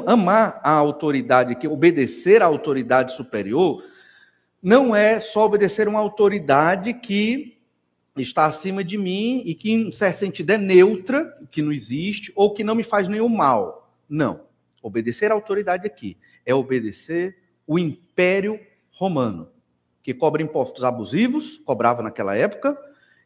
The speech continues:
que matava as pessoas e que prejudicava principalmente quem?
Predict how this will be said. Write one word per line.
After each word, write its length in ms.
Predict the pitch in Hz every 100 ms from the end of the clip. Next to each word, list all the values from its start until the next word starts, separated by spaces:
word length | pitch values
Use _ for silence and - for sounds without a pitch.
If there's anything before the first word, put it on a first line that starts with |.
| _
que 160 | 254
matava 1000 | 226 190 165 - 147 135 110 117 87 - -
as 220 | 131 131
pessoas 960 | - 117 - 151 165 220 320 - - _ _ _
e 60 | -
que 120 | -
prejudicava 760 | 202 220 226 226 226 233 175
principalmente 840 | 175 - 311 381 - 247 214 214 -
quem? 480 | 240 311 370 -